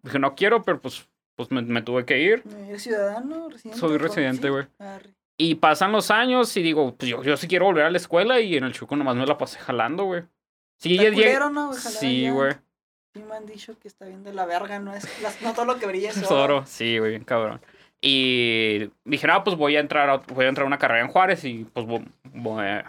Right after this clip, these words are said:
Speaker 1: voy a vivir por mi cuenta". Porque mis jefes es de, pues, sí, estudié una carrera, pero acá. Y yo de,
Speaker 2: Simón.
Speaker 1: "Nah". La neta, el, una, estudiar una carrera en Estados Unidos es bastante caro, güey.
Speaker 2: Sí,
Speaker 1: Es,
Speaker 2: güey,
Speaker 1: te,
Speaker 2: sí,
Speaker 1: te
Speaker 2: sí,
Speaker 1: dicen,
Speaker 2: sí.
Speaker 1: "No, es que te financiamos y mamás así", pero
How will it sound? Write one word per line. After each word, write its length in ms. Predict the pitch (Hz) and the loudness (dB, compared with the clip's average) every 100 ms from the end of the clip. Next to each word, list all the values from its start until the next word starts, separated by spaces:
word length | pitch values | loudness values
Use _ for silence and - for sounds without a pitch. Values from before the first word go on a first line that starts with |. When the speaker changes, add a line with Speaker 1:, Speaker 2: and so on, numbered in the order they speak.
| - | 0
Speaker 1:
voy 120 | 127 | 4
a 80 | 143 | 6
vivir 200 | 143 127 | 4 2
por 160 | 139 123 | 0 -2
mi 100 | 117 | 0
cuenta". 420 | 165 185 123 - _ _ _ _ | -2 0 -4 -6 _ _ _ _
Porque 260 | 131 131 117 | -4 -2 -4
mis 140 | 110 | -2
jefes 540 | 123 - 123 113 110 | -4 0 2 0 -2
es 120 | 120 113 | -4 -4
de, 100 | 107 | -8
pues, 260 | _ 110 | _ -14
sí, 140 | - 220 | 0 0
estudié 280 | - 151 | 2 2
una 120 | 160 175 | 2 2
carrera, 380 | 123 123 139 | 2 4 2
pero 220 | 135 101 98 | 0 0 -2
acá. 360 | - 123 - _ _ _ _ _ - | 0 0 0 _ _ _ _ _ -10
Y 60 | |
yo 120 | 113 110 | -4 -2
de, 140 | 101 | -2
Speaker 2:
Simón. 120 | 98 | -2
Speaker 1:
"Nah". 200 | 113 78 - _ | -2 -4 -8 _
La 160 | 117 120 | -2 0
neta, 460 | 120 120 139 139 139 | 2 2 4 4 4
el, 520 | 127 117 110 101 - | 2 0 -2 -4 -6
una, 180 | 127 127 | -4 -4
estudiar 320 | 135 139 127 | -2 -2 0
una 120 | 139 | 2
carrera 320 | 139 131 117 123 | 2 2 2 2
en 200 | 127 117 | -2 -4
Estados 300 | - 104 127 | -4 -4 -4
Unidos 280 | 131 127 | -6 -6
es 240 | 120 - - | -8 -12 -8
bastante 460 | 110 - 113 - | -8 -6 -10 -10
caro, 280 | - 104 113 | -4 -4 -4
güey. 160 | 57 117 _ _ _ - | -8 -16 _ _ _ -8
Speaker 2:
Sí, 140 | - | 0
Speaker 1:
Es, 260 | 123 113 185 | 0 -2 -6
Speaker 2:
güey, 80 | 185 | 2
Speaker 1:
te, 300 | 139 131 120 | 4 6 4
Speaker 2:
sí, 60 | |
Speaker 1:
te 60 | - | 0
Speaker 2:
sí, 60 | 147 | 0
Speaker 1:
dicen, 180 | 135 151 | 0 2
Speaker 2:
sí. 60 | |
Speaker 1:
"No, 80 | 190 | 2
es 80 | 180 | 2
que 60 | 180 | -2
te 200 | 160 151 | 0 0
financiamos 600 | 143 123 117 135 170 165 | 2 0 2 2 2 -2
y 40 | 135 | -2
mamás 360 | 117 117 143 | 0 -2 -2
así", 280 | 135 - 170 | -4 -2 -4
pero 420 | 170 160 123 107 | 0 2 2 0